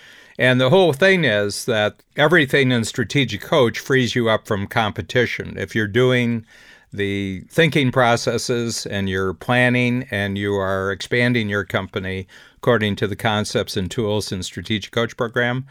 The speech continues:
your competitors will not be doing this and you'll be free from competition on a continual basis.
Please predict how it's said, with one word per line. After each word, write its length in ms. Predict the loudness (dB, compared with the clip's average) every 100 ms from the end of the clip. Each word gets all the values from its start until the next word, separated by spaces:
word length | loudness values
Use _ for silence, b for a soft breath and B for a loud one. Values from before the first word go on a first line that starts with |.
| B B B
your 260 | 0 0 0
competitors 760 | 0 2 4 2 0 -2 -2
will 120 | -2 0
not 340 | 2 2 2
be 140 | -2
doing 320 | 0 -2 -2 -2
this 260 | -4 -6
and 200 | -6 -4
you'll 160 | -2 -2
be 180 | -2 -4
free 240 | -4 -6
from 220 | -4 -6
competition 680 | -4 -4 -4 -4 -4 -4 -4
on 220 | -4 -4
a 80 | -4
continual 500 | -6 -4 -4 -2 -4
basis. 680 | 0 2 0 -4 -10 -12